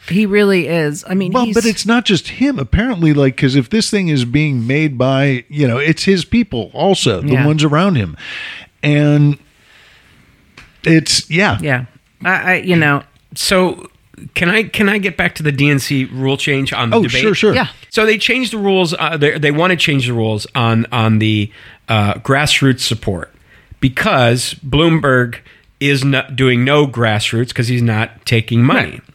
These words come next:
Speaker 1: Right, right.
Speaker 3: Okay. But to get into the debate, he still has to meet this polling numbers.
Speaker 1: Mm-hmm.
Speaker 3: And I think actually the polling numbers are the most important. I mean, the grassroots is,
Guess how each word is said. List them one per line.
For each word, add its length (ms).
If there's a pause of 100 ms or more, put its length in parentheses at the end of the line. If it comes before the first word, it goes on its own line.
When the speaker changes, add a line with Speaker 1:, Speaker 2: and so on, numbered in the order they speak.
(140)
Speaker 1:
Right, 120
right. 120 (140)
Speaker 3:
Okay. 340 (880)
But 500
to 160
get 180
into 240
the 80
debate, 260
he 80
still 320
has 300
to 140
meet 500 (120)
this 360
polling 600 (120)
numbers. 440
Speaker 1:
Mm-hmm. 360 (440)
Speaker 3:
And 140
I 120
think 260
actually 800 (140)
the 80
polling 380
numbers 400 (140)
are 220
the 140
most 340
important. 500 (460)
I 80
mean, 140
the 100
grassroots 720
is, 320